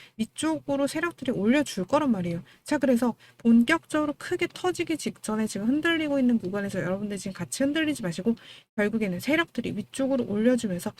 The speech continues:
크게 터트려주는 흐름에 여러분들 파미스의 최대치 수익을 챙겨가실 수 있도록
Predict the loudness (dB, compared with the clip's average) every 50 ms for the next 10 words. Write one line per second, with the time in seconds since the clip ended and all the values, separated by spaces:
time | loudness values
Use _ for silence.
0 | -14 _ _ _ _ _ -2 0 0 0 -2 -2 -4 -4 -4 -4 -4 -2 -2 0
1 | 0 0 0 2 2 2 2 0 -2 -6 -16 -14 _ 0 2 4 4 4 4 4
2 | 4 4 4 2 0 -2 -2 -2 -2 -2 -2 -4 -6 -6 -4 -4 -4 -2 -2 -4
3 | -4 -4 -4 -4 -4 -4 -2 -2 -2 -2 -2 -4 -4 -4 -4 -4 -2 -2 -2 -2
4 | -2 -2 -2 -2 -4 -4 -6 -4 -4 -4 -4